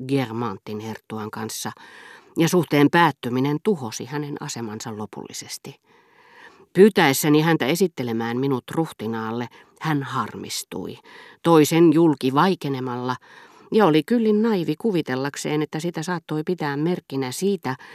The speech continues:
ettei hän muka ollut kuullut, mitä minä sanoin. Hän ei edes huomannut, että närkästyksen tunne sai hänet kurtistamaan kulmiaan.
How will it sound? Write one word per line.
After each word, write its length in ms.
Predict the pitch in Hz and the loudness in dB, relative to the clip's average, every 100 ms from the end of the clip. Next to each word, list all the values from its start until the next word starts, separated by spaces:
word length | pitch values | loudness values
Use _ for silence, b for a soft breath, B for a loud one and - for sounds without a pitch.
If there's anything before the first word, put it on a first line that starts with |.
| B B - | B B -6
ettei 280 | 196 190 | 0 2
hän 160 | 175 180 | 2 2
muka 280 | 208 214 196 | 2 2 2
ollut 240 | 208 214 - | 2 0 0
kuullut, 480 | 302 220 120 82 110 - | 2 4 2 -2 -8 -8
mitä 280 | 117 104 107 | -8 -6 -8
minä 240 | 107 107 | -8 -8
sanoin. 420 | 113 98 - - - _ _ _ _ _ _ _ - | -10 -12 -14 -20 -20 _ _ _ _ _ _ _ -2
Hän 200 | 139 139 | 2 6
ei 220 | 127 120 | 6 4
edes 300 | 117 107 - | 0 -4 -4
huomannut, 540 | 147 117 101 104 101 - - B B B B | 0 0 0 -2 -4 -8 -20 B B B B
että 200 | 180 185 | -4 4
närkästyksen 880 | 185 175 160 135 - 131 - 120 127 | 6 6 4 -4 -8 -10 -8 -6 -6
tunne 280 | 160 156 120 | -4 -2 -4
sai 300 | - 156 135 | -4 -6 -6
hänet 300 | 117 123 104 - | -6 -6 -6 -8
kurtistamaan 760 | 160 139 - - 131 131 139 143 | -8 -8 -8 -12 -8 -8 -8 -6
kulmiaan. 720 | 190 143 85 - - - | -6 -6 -8 -12 -16 -18